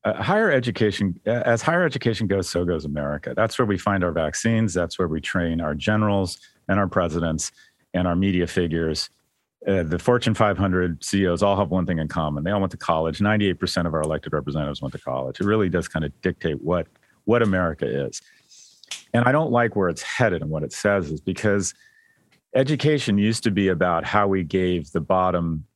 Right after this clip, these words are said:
you know, ninety percent a shot at the top ten percent. And it's totally flipped to, well, let's figure out a way to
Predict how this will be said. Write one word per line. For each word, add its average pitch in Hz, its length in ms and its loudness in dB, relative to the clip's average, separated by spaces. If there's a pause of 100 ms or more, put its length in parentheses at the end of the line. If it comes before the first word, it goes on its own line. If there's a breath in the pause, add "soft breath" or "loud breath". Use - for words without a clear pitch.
(240)
you 95 140 -2
know, 73 160 -2
ninety 104 400 2
percent 82 500 -2
a 95 60 -8
shot 87 320 0
at - 80 -6
the - 40 -12 (120)
top 80 180 -2
ten 82 220 -2
percent. - 400 -8 (680 soft breath)
And 117 120 2
it's 117 120 -2
totally 170 400 2
flipped 123 420 -2
to, 85 140 -2
well, 92 140 2
let's 123 220 0
figure 107 260 2
out 98 160 4
a 92 40 0
way 90 180 2
to 85 100 -2